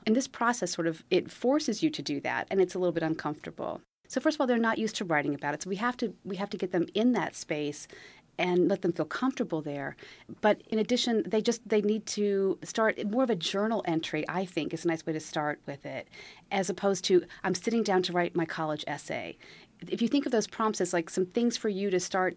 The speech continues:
thinking about and just journaling about, you're gonna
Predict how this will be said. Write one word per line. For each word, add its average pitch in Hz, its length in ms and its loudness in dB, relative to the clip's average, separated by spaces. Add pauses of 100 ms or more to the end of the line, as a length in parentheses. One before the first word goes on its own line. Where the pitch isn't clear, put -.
(160)
thinking 220 440 2
about 160 380 0
and 180 120 0
just 185 200 -6
journaling 196 520 2
about, 147 400 -4 (460)
you're 220 160 0
gonna 233 200 2